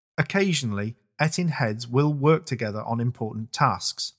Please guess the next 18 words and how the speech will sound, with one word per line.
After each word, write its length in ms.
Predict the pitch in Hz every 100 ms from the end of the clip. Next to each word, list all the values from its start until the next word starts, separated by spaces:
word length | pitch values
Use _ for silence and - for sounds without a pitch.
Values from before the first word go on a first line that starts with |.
| -
such 260 | - 160
as 120 | 190 -
killing 320 | 147 113 107
adventuring 560 | 110 135 147 120 104
parties 500 | 95 101 - 98 95
whenever 300 | 101 101 101
possible. 560 | 104 139 123 101 90 - _ _ _ _ _ _ _ _ _ 131
Their 80 |
united 580 | 131 139 143 165 165 160
front 340 | - 143 123 -
presents 400 | 127 123 127 127
an 80 |
ability 440 | 120 135 143 135 151
to 120 | 143
make 320 | 123 113 -
two 240 | - 165 160
simultaneous 760 | - 143 139 - 135 127 113
attacks, 480 | 120 - 104 - -